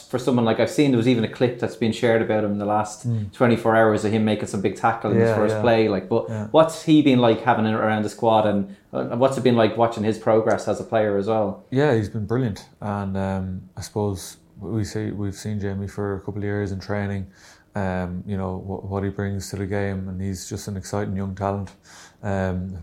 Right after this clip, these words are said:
Speaker 2: a baby face when he came in the door. Um, yeah, he's, he's, like, he's brilliant. He's, uh, he has a great, great skill set, uh, great, like, physicality, great passing, and he's a great left boot as well,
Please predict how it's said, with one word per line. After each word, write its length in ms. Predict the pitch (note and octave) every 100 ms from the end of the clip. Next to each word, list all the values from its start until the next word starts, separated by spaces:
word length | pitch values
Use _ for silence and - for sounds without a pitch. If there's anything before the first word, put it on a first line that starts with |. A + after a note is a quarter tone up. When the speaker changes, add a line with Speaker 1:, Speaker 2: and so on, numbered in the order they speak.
| -
Speaker 2:
a 60 | F#2
baby 320 | G2+ G2 G2+
face 360 | - G2+ F#2+
when 100 | G2+
he 60 | G2+
came 220 | G#2 G2
in 120 | G2+
the 80 | G2
door. 400 | F#2+ G#2 G#2 F2 G2
Um, 540 | G2 G2 F#2 F#2 F2+ - - - - -
yeah, 220 | A2+ F#2+
he's, 280 | G#2 G2 -
he's, 380 | G#2+ G#2 F#2
like, 260 | A2 G#2 -
he's 180 | A2 G2
brilliant. 380 | A2 G#2 F#2+ -
He's, 240 | G2+ F#2+
uh, 400 | G2+ F#2+ F#2+ F#2+ G2
he 80 | F#2+
has 240 | G#2 G2+
a 40 |
great, 380 | G2 - G2 F#2
great 220 | - G2
skill 260 | F#2+ - G2+
set, 360 | G2 G2+ F#2 - _ - - _
uh, 280 | G2+ F#2+ F#2 F#2
great, 260 | - G2 G2
like, 140 | F#2+
physicality, 720 | - G#2+ F#2 - G2 G2 F#2+
great 240 | F#2 G2 G2
passing, 580 | G2 F#2+ - G2 F2+ F#2 - _ -
and 140 | F#2+
he's 140 | F#2
a 20 | F2+
great 200 | G2 G2
left 260 | G2 -
boot 180 | G#2 G2
as 100 | F#2
well, 320 | G2 G2 F#2